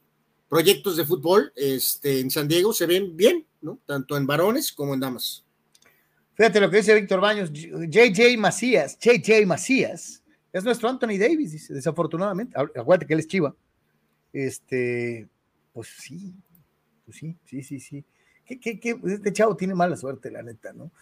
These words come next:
Speaker 2: Arturo Carrillo dice, "Saludos a todos, go Padres". Saludos, mi querido Arthur. Eh, fíjate lo que nos pone Adalberto López, ¿no? Datos,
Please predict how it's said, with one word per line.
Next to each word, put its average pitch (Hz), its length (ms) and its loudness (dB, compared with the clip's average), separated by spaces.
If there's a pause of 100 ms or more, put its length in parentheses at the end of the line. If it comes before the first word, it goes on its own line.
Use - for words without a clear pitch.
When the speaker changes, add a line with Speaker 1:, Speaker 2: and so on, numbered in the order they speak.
(220)
Speaker 2:
Arturo 190 280 0
Carrillo 196 300 4
dice, 175 140 0
"Saludos 311 340 2
a 254 100 -6
todos, 311 420 4
go 349 240 4
Padres". 294 600 4
Saludos, 180 320 2
mi 165 100 -4
querido 170 540 -2 (320)
Arthur. 185 460 -2 (640)
Eh, 165 340 2
fíjate 226 220 4
lo 202 80 2
que 185 120 0
nos 175 160 0
pone 226 560 0 (100)
Adalberto 214 460 2
López, 233 340 -2
¿no? 220 140 -12 (2250)
Datos, 180 380 0